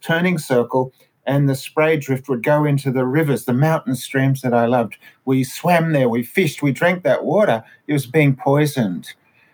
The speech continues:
So that, that was the first thing, that, that disregard for the environment. And then because I read widely, I watched the news, I was interested in world events, children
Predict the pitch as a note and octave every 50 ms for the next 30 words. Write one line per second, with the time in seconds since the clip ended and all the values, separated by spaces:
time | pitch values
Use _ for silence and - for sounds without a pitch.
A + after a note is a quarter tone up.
0 | _ _ _ _ _ _ _ _ _ - - - - F#3+ G3 F#3 D#3+ G#3+ A#3+ -
1 | - - A#3 A#3+ C4+ A#3+ - - - - - E3 F3 F3 - - E3 D3+ D#3+ F3
2 | E3+ - - A#2 C#3+ C#3+ D#3 F3 - - C#3+ - G#3 G3+ - - G3 F#3 E3 D3
3 | E3 D#3 D#3 D3 D3 - - D3 C#3 C#3 C3+ C3 C3 B2 B2+ A#2+ A#2 A#2 A#2 A#2+
4 | A#2+ B2+ D3+ F#3+ G#3+ G#3+ _ _ _ _ - _ _ C#3+ D#3+ E3 E3 D#3 F3+ G3
5 | F#3+ F#3+ F3+ B2 A#2 - _ D3 C3+ F#3 F3+ F3+ - - G#3+ G#3 G#3 G3+ F3+ F3
6 | D3 D#3 E3 E3 D#3 C#3+ D3 D3 D3 D3+ D#3 D#3 C3 C3+ B2 B2 C3+ D#3 D#3 -
7 | - - - D#3 C#3 C3 C3 C#3 D3 D3 C3 A#2 - - - - _ _ - A#2+
8 | B2 B2 - D#3 D#3 C#3+ - D3 C#3+ C#3 - - C#3+ C3 C3+ C3 B2+ B2+ C3 B2+
9 | C3 B2 A#2+ C#3+ D3 C3+ B2+ - - _ _ _ _ _ _ _ _ _ _ _
10 | - - - G3+ A3 A#3 A3+ G#3+ G#3 F#3+ F3+ F3+